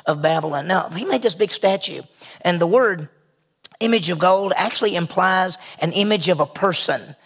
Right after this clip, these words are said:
So we think he made this statue that looked like a person, and you might say, "Wonder why you do that." Remember, he just had a dream,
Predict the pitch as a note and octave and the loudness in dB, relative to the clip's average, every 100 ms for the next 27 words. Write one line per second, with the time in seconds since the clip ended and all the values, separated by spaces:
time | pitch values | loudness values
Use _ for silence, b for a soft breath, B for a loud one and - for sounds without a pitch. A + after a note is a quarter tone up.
0 | B B - G3 G#3 D#4 D#4 A3+ F#3+ G3 | B B 0 0 2 0 0 0 0 0
1 | E3+ D3+ - - A#3+ A3+ A3+ - D#3+ D3 | -2 -2 -4 -2 0 0 -2 -4 -4 -2
2 | D#3 B B B - F3+ G#3+ F#3+ F#3 F3 | -4 B B B 0 2 2 2 0 0
3 | D3+ G#3+ - E3+ F3 F#3+ G3+ G3+ G3+ F#3+ | -4 -2 -2 -2 -2 0 0 0 0 0
4 | A#3 G#3 G3+ F3+ F3+ G3 D#3 E3 G3+ A#3+ | 2 2 0 -2 0 0 0 -2 0 0
5 | G3+ A3 G#3+ F#3+ D#3 F3 C4 F3 D3+ | 0 -2 0 0 0 0 0 -2 -8